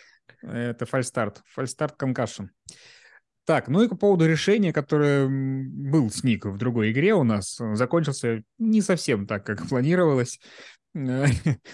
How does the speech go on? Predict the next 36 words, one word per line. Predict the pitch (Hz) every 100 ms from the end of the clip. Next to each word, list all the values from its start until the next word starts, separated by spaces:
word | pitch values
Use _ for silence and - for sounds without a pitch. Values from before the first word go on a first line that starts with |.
| -
подойдя | 156 160 160 156
к | -
чужой | 156 151 139
зачетке, | 151 - 190 185 151
да, | 123 127 123
м, | 113 117 117
Тайлер | 143 139 127
Хантли | 147 139 135
попытался, | 117 117 123 131 123 113 110 104 _ _ _ _ -
э, | 113 107
сделать | 107 143 131
то, | 190 202
что | 127
Джош | 117 131
Аллен | 170 160 120
делает, | 127 127 110
в |
принципе, | - 127 117
мне | 110 104
кажется, | 110 104 - 110 104
по | 104
утрам | 117 117 113 104 92
каждый | - 104 104
день. | 107 147 160 160 -
Просто | - 127 - 113
вытянуть | 139 110 104
мяч | 104 143 214 208 180
вот | 175
так | 170 151
далеко. | 147 -
И |
Лоуренс | 208 185 196 175 -
тоже, | 170 151
как | -
мы | 131 135
увидели. | 131 117 104 104